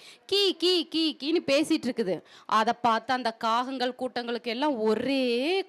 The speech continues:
கோவம். "என்னடா இவன் காகமா இருந்துட்டு கிளி மாதிரி கத்திக்கிட்டு இருக்கிறான்,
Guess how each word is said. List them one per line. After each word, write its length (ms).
கோவம். 560
"என்னடா 560
இவன் 360
காகமா 580
இருந்துட்டு 460
கிளி 240
மாதிரி 260
கத்திக்கிட்டு 400
இருக்கிறான், 400